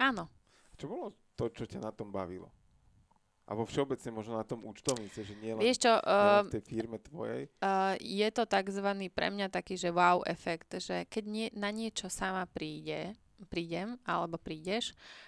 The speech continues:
Speaker 1: tak, eh, to ti spraví také, také dobré, eh, vo-, v tvojom vnútri, že si povieš, že wow, trvá to síce pe-, tri sekundy, tri, päť sekúnd, ale,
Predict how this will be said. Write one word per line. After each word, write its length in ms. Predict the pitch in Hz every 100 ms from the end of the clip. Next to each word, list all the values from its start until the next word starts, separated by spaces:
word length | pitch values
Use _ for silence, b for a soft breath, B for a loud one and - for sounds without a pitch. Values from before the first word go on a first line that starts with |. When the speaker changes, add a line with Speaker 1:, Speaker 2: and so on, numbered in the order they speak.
| B -
Speaker 1:
tak, 320 | 185 175 -
eh, 500 | - - 180 175 170 170 _ b b b _
to 120 | -
ti 120 | 202
spraví 460 | 214 - 202 196 208
také, 480 | - 180 - 185 175
také 260 | - -
dobré, 540 | 190 196 202 208 190 185
eh, 60 | - 180 185 185 82 -
vo-, 280 | 190 190 190
v 220 | 190 -
tvojom 340 | - 214 202
vnútri, 600 | 190 202 202 196 185 175
že 360 | 180 180 175 175
si 200 | - -
povieš, 340 | 190 185 180 185
že 120 | 185
wow, 400 | 190 190 175 175 -
trvá 240 | - 247 226
to 120 | 202
síce 260 | - 202 190
pe-, 220 | - - -
tri 180 | - 214
sekundy, 520 | 208 190 208 208 202
tri, 200 | - 208
päť 280 | - 196 202
sekúnd, 400 | 196 233 226 -
ale, 460 | - 196 190 196